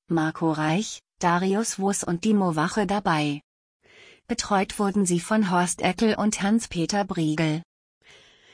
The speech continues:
Das Ergebnis war Nebensache, zehntausend Euro kamen so für die deutsche Knochenmarkspende-Datei D K M S zusammen. Ab dem sechsten August hat der Verein auch eine neue Homepage,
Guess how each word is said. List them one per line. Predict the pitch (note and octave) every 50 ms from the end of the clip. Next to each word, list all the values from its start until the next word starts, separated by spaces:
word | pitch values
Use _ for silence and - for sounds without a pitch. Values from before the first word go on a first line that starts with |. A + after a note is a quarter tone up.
| - _ -
Das | - F#3+ F#3+ -
Ergebnis | - F#3+ F#3 - G#3+ A#3+ A#3+ - C4+ C4+ B3 -
war | - A#3 A3
Nebensache, | G3+ F#3+ F#3 F#3 F#3 F3 D#3 E3 D#3+ D#3+ - F3 E3+ F3+ G#3 G#3+ _ _ _ _ -
zehntausend | - - A3 A3+ B3+ C4+ C4 A#3+ B3 B3 A#3+ A#3 A#3+ A#3 A3+ - -
Euro | F#3+ G3+ G#3 F#3+ F3
kamen | E3+ - F#3 E3+ E3+ F3+ G3 G3
so | F3 G3 G3 B3
für | A#3 - G#3
die | F#3+ F#3+ F3+
deutsche | F3 F#3 F3 F#3+ G3 - - G3+
Knochenmarkspende-Datei | - - - F3 F3 F3 - F#3+ F3+ E3 D#3 D3+ D3+ - - - - F#3 E3+ E3+ E3+ E3+ E3 E3+ E3+ D#3 D#3 - F#3 F3+ F3+ F3
D | F3+ F3+ F3+
K | - G3+ G3+
M | G3 - A3+ A#3 -
S | - A3 - - -
zusammen. | - F#3 D#3+ D#3+ D#3+ D#3 D#3 D#3+ D#3 D#3 D#3 D#3+ - _ _ _ _ _ _ _
Ab | - F#3 F3+ -
dem | - G#3+ G3 G3
sechsten | F3+ F#3 F3+ F#3 - - - - B3
August | A#3+ - G3+ G3 - G3+ G3 G3+ - - -
hat | F#3+ G#3+ G#3 -
der | G#3+ G3+
Verein | G3 - G3 - - F3 F3 F#3+
auch | - - F#3 F#3 -
eine | - F3+ F3+ F3+ F3+
neue | F3+ F3 F#3 G3+ A3 A3+ G#3 G#3+
Homepage, | A#3 A#3 A3+ G#3+ - F3 D#3 D3 D3 D#3 - - - -